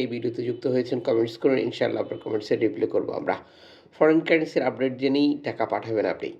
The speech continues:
কেন পাঠাবেন? কারণ ওমানে রয়েছে বহু এক্সচেঞ্জ কোম্পানি, টাকা পাঠানোর জন্য আমরা ব্যবহার করি নানান মাধ্যম। যখন সঠিক বিনিময় মূল্য জানবো, তখন আমাদের আর্থিকভাবে লাভবান হওয়ার সময় বেঁচে যাওয়া হান্ড্রেড পার্সেন্ট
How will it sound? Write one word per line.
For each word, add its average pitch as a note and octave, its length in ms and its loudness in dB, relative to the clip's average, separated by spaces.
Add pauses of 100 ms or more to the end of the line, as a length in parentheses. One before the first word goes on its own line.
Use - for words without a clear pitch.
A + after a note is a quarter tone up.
(100)
কেন C3+ 120 6 (140)
পাঠাবেন? A#2+ 340 2 (120)
কারণ A2+ 160 0 (120)
ওমানে B2+ 260 0
রয়েছে B2+ 260 -2 (100)
বহু A#2+ 200 0
এক্সচেঞ্জ - 300 -2 (100)
কোম্পানি, C3 300 0 (100)
টাকা G#2 220 -2
পাঠানোর A2+ 400 -4
জন্য A2+ 220 -2
আমরা G#2+ 200 -6
ব্যবহার A2 320 -2
করি B2 200 0
নানান G#2 280 -4
মাধ্যম। A2 260 2 (560)
যখন D3 320 4 (100)
সঠিক D3 340 2
বিনিময় C3 380 4
মূল্য B2+ 140 2 (140)
জানবো, B2 220 0 (120)
তখন C3 180 2 (100)
আমাদের A#2+ 220 2 (100)
আর্থিকভাবে C3 580 0
লাভবান C3 460 2
হওয়ার C#3+ 300 2
সময় B2+ 280 -2
বেঁচে A2+ 220 -6
যাওয়া - 220 -4
হান্ড্রেড A2 280 -6
পার্সেন্ট C#3 340 0